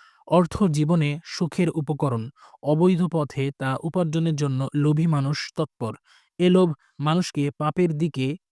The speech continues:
ঠেলে দেয়, অন্যায়ের পথে পরিচালিত করে। তাই অর্থকে অনর্থের মূল বলা অস্বাভাবিক কিছু নয়।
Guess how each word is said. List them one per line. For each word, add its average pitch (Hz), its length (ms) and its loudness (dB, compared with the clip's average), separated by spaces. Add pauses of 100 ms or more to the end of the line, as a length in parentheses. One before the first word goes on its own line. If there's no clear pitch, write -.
(1200)
ঠেলে 165 260 2
দেয়, 113 280 -4 (460)
অন্যায়ের 180 460 0
পথে 156 440 -4
পরিচালিত 156 500 0
করে। 113 340 -8 (300)
তাই 127 320 -4
অর্থকে 165 500 -2
অনর্থের 147 580 -4
মূল 151 460 0 (520)
বলা 151 260 4 (120)
অস্বাভাবিক 151 840 -2
কিছু 139 240 -6
নয়। 139 300 0